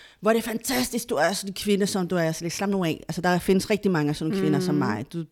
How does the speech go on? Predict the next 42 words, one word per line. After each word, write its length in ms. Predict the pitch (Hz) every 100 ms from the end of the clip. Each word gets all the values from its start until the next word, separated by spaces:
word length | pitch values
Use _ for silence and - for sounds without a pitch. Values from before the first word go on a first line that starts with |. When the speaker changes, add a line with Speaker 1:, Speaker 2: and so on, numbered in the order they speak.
| _
Speaker 1:
skal 180 | - 208
bare 320 | 185 196 202 - -
lytte. 480 | 202 196 208 - -
Speaker 2:
Men 200 | 247 254
ja, 160 | 285 294
men 240 | 269 262
jeg 120 | 277
tror 280 | - 285 269
som 180 | 240 220
omvendt, 400 | 226 269 277 214
at 220 | 202 -
de, 180 | 254 247 - -
de 120 | 262 -
oplever, 400 | 233 240 196 165
det 60 | 165
er 40 |
i 40 | 196
hvert 140 | 190
fald 140 | 180
også 120 | 190 -
det, 60 | 202
jeg 100 | 175
har 60 |
hørt 260 | 175 240 196
frem, 260 | - 190
at 140 | 202 190
de 100 | 214
oplever, 420 | 202 - 214 180
at 360 | 151 175 - 160 _ -
kvinder 260 | - 202 226
sidder 180 | 233
med 80 | 190
sådan 180 | 190 196
en 80 | 180
checkliste, 600 | - 269 269 175 170 190
og 60 | 185
så 80 | 208
bliver 200 | 196 170
de 60 |
tjekket 320 | 165 - 180
af, 240 | 165 220
sådan, 120 | 202